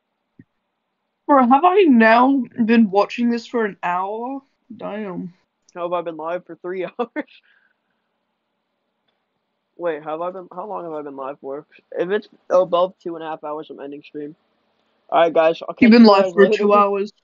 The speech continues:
Speaker 2: I'll be, I'll catch you guys later. It's been two hours, forty-three minutes, and thirty seconds. I'll catch you guys on the flip side. I'm ending stream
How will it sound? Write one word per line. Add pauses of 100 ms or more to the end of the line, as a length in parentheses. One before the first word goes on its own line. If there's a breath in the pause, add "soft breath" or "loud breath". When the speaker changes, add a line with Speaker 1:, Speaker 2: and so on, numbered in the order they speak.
(120)
Speaker 2:
I'll
be,
I'll
catch
you
guys
later.
It's
been
two
hours,
forty-three
minutes,
and
thirty
seconds.
I'll
catch
you
guys
on
the (100)
flip
side. (2250)
I'm
ending
stream